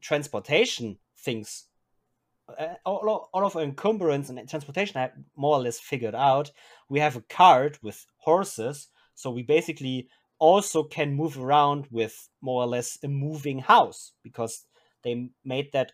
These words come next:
cart so they can actually also have a tarp over it and sleep in it and all that stuff." And it created a lot of new challenges for them that we agreed upon, that add these planning sessions, planning and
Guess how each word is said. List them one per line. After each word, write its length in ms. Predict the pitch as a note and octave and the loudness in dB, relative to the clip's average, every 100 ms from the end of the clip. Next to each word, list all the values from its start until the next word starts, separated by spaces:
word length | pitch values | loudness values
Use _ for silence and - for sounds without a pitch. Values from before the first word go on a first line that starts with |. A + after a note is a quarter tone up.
| - | 0
cart 420 | D3 C#3 C#3 C#3 | 6 6 6 -2
so 160 | - | -6
they 160 | C#3 C3 | -4 -4
can 200 | C3+ C#3 | -4 -6
actually 380 | C3 - D3 C#3 | -8 -10 -8 -6
also 420 | A#2+ - - C#3+ | -4 -4 -4 -2
have 360 | C3+ B2+ B2 B2 | 2 2 0 -6
a 40 | |
tarp 340 | - F3 F3 F3+ | 2 4 4 2
over 240 | F3 D#3 | -4 2
it 160 | D3+ D3 | 2 2
and 180 | A#2 A2 _ _ _ | -4 -14 _ _ _
sleep 360 | - D3+ F3 F3 | -12 -4 -4 -2
in 120 | C#3+ | -2
it 120 | C#3+ | -4
and 120 | C3+ | -6
all 140 | C3 D#3 | -4 0
that 140 | D#3 | -2
stuff." 220 | D#3 F3+ - _ _ _ _ | -2 -8 -10 _ _ _ _
And 120 | F#3 | -8
it 100 | G3 | -8
created 340 | - G3+ A3+ G3 | -2 2 2 2
a 80 | |
lot 140 | E3+ G3+ | 2 2
of 160 | E3+ | 0
new 140 | D#3 E3 | -2 -4
challenges 580 | - G3+ G3+ C3 A2+ - | -4 -4 -2 -4 -8 -8
for 160 | A2+ | -8
them 320 | G#2 G2+ D3+ - _ _ _ _ _ _ _ _ | -6 -6 -8 -16 _ _ _ _ _ _ _ _
that 160 | C3 B2 | -6 -4
we 100 | C3 | -6
agreed 300 | B2 E3 D#3 | -2 0 0
upon, 480 | D3 A2+ A2 C#3+ - _ _ _ - | 0 -2 -4 -6 -14 _ _ _ 0
that 300 | C3 B2+ - - - _ _ _ _ _ _ _ _ _ _ _ _ - | 4 4 0 -14 -20 _ _ _ _ _ _ _ _ _ _ _ _ 2
add 280 | D3 G#3+ A3+ - | 8 8 6 -8
these 540 | C#3 D#3 E3 C#3+ - - _ | -6 -4 -4 -6 -12 -16 _
planning 440 | - D3 D3 D#3+ | 0 2 4 0
sessions, 520 | F3 - D#3+ D#3 F#3 - | -2 0 0 0 -6 -10
planning 540 | - D#3 D3+ E3+ F3 | 0 4 4 4 -2
and 140 | B2+ | -6